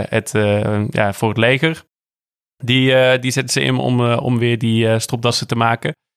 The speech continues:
Eh, maar wat bleek is dat zij niet meer de focus hadden, niet meer, eh, de, de precisie hadden om die, eh, die stropdassen te maken.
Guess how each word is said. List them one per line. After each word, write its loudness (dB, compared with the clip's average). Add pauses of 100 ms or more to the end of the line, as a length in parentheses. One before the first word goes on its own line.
(320)
Eh, 2 (160)
maar 0
wat 0
bleek 2
is -2
dat 0
zij 2
niet 0
meer 2
de -4
focus -2
hadden, 2
niet 0
meer, 0
eh, 2
de, 0
de -4
precisie 0
hadden 2
om 0
die, 2
eh, 0
die -6
stropdassen -2
te -4
maken. -2